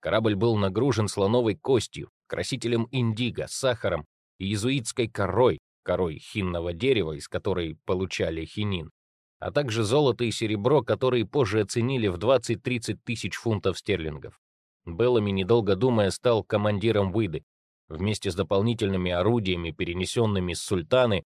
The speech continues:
Уида стала двадцативосьмипушечным кораблём, который мог бы захватить любое торговое судно в Карибском море.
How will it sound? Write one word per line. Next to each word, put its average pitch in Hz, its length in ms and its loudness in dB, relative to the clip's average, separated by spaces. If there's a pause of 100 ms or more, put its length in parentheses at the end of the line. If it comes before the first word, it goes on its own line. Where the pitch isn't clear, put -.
(180)
Уида 110 380 4
стала 120 360 2
двадцативосьмипушечным 107 1400 -2
кораблём, 92 560 4
который 123 500 2 (100)
мог 120 280 0
бы 104 120 0
захватить 113 580 -2
любое 110 560 4
торговое 98 520 4
судно 101 420 -2
в - 80 -20
Карибском 92 540 -2
море. 85 340 -4